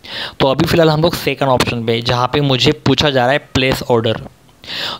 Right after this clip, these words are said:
तो आप एक चीज़ बात रखना, यहाँ पे दो दो address है।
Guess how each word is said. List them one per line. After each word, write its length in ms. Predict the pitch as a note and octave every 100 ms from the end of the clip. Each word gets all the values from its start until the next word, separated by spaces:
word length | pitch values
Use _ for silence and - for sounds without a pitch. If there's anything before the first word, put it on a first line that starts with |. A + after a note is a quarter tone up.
| -
तो 60 |
आप 160 | F3 F#3+
एक 100 | F#3+
चीज़ 180 | G#3+ F#3+
बात 220 | E3 E3
रखना, 200 | D#3+ C#3
यहाँ 200 | F3 D#3+
पे 100 | F3+
दो 260 | D#3+ C#3 C#3
दो 120 | D#3+
address 440 | D#3+ B2+ A#2+ A2+
है। 100 | -